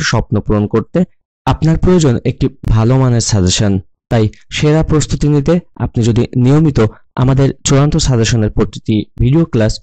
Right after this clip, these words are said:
অবহেলা না করে নিয়মিত বারবার দেখেন, তাহলে কথা দিচ্ছি আমাদের সাজেশন থেকে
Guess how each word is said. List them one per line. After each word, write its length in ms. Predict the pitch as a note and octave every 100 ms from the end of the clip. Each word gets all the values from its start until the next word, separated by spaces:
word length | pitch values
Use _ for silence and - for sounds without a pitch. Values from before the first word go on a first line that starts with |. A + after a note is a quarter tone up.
| - _ _
অবহেলা 440 | A#2+ A#2+ C3+ D#3 D#3+
না 120 | D3
করে 180 | C#3+ C#3+ C#3+
নিয়মিত 320 | B2+ A2+ G#2 G#2+ - A2+
বারবার 320 | G#2+ G2+ A2 G#2
দেখেন, 320 | G#2 - G#2+ F#2+ - _ -
তাহলে 260 | G#2+ G#2 G2 _ _ -
কথা 220 | B2 B2+
দিচ্ছি 280 | C3 B2+ - D3
আমাদের 320 | A#2+ G2+ G2+
সাজেশন 440 | - G2 G2 A2 G#2
থেকে 240 | A2